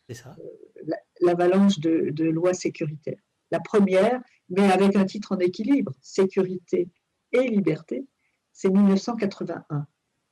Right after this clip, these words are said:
Speaker 2: Le, le, le, la, le, le besoin de, enfin, la réponse à un prétendu besoin de sécurité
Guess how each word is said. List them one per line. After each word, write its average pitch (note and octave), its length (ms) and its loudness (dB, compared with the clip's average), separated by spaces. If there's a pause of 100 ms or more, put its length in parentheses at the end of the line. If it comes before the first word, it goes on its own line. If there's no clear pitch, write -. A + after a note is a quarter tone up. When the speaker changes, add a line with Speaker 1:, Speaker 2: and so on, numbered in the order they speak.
Speaker 2:
Le, F#3 100 4
le, G#3+ 160 2
le, G#3+ 300 0
la, F#3+ 180 2
le, G3 440 0
le G3+ 140 0
besoin B3+ 520 0
de, G#3 80 -2 (360)
enfin, - 240 -16 (120)
la D3+ 100 -10
réponse G#3+ 640 0
à E3 80 -10
un - 20 -8
prétendu G3 460 -2
besoin F3+ 300 -2
de G3 60 0
sécurité E3+ 600 -10